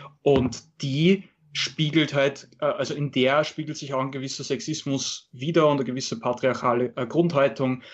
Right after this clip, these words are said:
und eine gewisse, sagen wir mal, benachteiligte, marginalisierte Position, äh, der Frau. Und das ist etwas, was, finde ich, auch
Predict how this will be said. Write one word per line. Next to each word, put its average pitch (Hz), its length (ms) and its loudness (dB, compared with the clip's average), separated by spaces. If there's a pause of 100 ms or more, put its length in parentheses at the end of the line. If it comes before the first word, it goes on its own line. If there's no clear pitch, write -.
(140)
und 127 200 -4
eine 127 180 0
gewisse, 127 720 2 (220)
sagen 131 320 0
wir 120 80 -4
mal, 120 420 2 (840)
benachteiligte, 135 880 2
marginalisierte 127 1000 0
Position, 135 680 2
äh, 123 420 6
der 135 140 0
Frau. 139 440 2 (420)
Und - 420 -6 (240)
das 143 160 -2
ist 147 100 -4
etwas, 139 380 -2
was, 139 120 -2
finde 139 220 0
ich, 135 120 -4
auch - 480 2